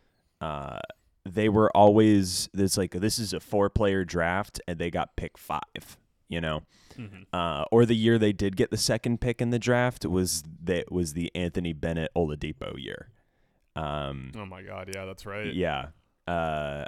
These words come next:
Speaker 1: I mean, uh, yeah, obviously Giannis was that year, but, like, Giannis wasn't going two at the time. So, um, that, it's like they got Mo Bamba instead of Trae Young at four, you know, like, shit like that.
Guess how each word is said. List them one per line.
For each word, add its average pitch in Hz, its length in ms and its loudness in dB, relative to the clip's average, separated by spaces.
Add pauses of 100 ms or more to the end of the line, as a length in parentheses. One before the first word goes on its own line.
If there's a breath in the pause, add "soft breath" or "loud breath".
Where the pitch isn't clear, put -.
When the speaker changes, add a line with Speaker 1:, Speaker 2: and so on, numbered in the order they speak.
Speaker 1:
I 107 80 2
mean, 117 320 2 (100)
uh, 90 100 -2
yeah, 101 300 2
obviously 101 480 2
Giannis 80 480 -4
was 85 140 -4
that 87 220 -2
year, 87 400 0
but, 80 180 -4
like, 76 340 -6
Giannis 73 360 -6
wasn't - 320 -14
going - 260 -12 (180)
two - 380 -6
at - 120 -4
the 73 60 -12
time. - 340 -12 (140)
So, 73 440 -4 (1200 soft breath)
um, 80 720 -2 (1400)
that, 117 400 2
it's - 240 -2
like 101 220 2
they 113 120 2
got 104 240 6
Mo 101 240 6
Bamba 85 760 0
instead 82 500 0
of 78 240 -6
Trae 78 320 0
Young 76 320 -8 (180)
at 76 180 -6
four, - 500 -10
you 92 100 -2
know, 90 300 0
like, 85 200 -4
shit - 220 2
like 78 160 -4
that. 76 240 -10